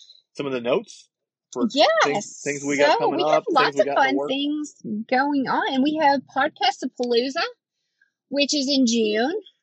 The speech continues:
Speaker 2: correct?
Speaker 1: Yeah. So let's, um, so today is Thursday, which literally means Lacey's probably on her way to Atlanta,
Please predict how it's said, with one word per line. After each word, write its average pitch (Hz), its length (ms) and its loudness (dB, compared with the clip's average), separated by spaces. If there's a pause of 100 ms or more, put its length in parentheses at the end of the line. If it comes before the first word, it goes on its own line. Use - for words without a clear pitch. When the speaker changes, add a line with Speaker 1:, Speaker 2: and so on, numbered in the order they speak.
(120)
Speaker 2:
correct? 269 600 0 (640)
Speaker 1:
Yeah. 131 220 0
So 127 280 -6
let's, 143 340 -6 (300)
um, 104 380 -6 (180)
so 98 160 -18
today 113 220 0
is - 160 -6
Thursday, 90 640 -8 (320)
which 92 240 -10
literally 113 320 0
means 101 600 -8
Lacey's 104 400 -6
probably 101 680 -4
on 104 300 -6
her 107 100 -8
way 92 440 -6
to 95 160 -8
Atlanta, 82 680 -8